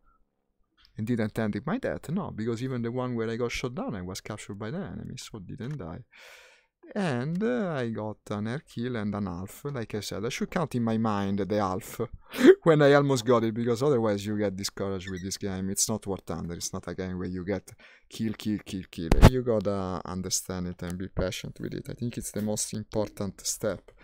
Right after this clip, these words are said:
in actually enjoying Sturmovik.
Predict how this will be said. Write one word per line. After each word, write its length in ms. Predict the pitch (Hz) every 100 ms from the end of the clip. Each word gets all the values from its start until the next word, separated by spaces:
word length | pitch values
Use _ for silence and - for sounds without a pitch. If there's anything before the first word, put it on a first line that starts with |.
| - - _
in 140 | 98 95
actually 540 | 104 - 101 101 98
enjoying 720 | 101 101 104 98 90 92 101 - _ _ -
Sturmovik. 640 | - - 90 90 87 98